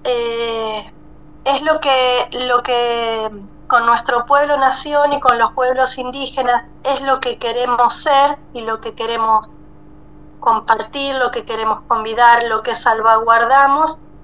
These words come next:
y lo que somos, ¿no? Eh, esto también que habitamos fue, fue con pescado y con plantas, eh, y lo que quiero decir que nosotros,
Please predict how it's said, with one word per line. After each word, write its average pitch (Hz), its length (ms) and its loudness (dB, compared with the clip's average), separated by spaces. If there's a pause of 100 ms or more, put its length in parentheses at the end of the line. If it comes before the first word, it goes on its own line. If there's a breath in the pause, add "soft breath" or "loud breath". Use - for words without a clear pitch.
(340)
y 247 80 -8
lo 240 200 0
que 269 100 0
somos, 254 720 2
¿no? 254 280 2 (200)
Eh, 220 480 -4 (140)
esto 269 440 0
también 262 680 0 (400)
que 226 340 -4 (140)
habitamos 226 720 2
fue, 277 600 0 (240)
fue 269 180 -2
con 269 240 2
pescado 269 560 2
y 311 100 -6
con 226 260 -4
plantas, 262 720 2 (800)
eh, 226 340 -4 (100)
y 269 140 -6
lo 262 160 2
que 262 180 -2
quiero 330 260 -2
decir 320 600 -4 (160)
que 269 120 -2
nosotros, 285 840 2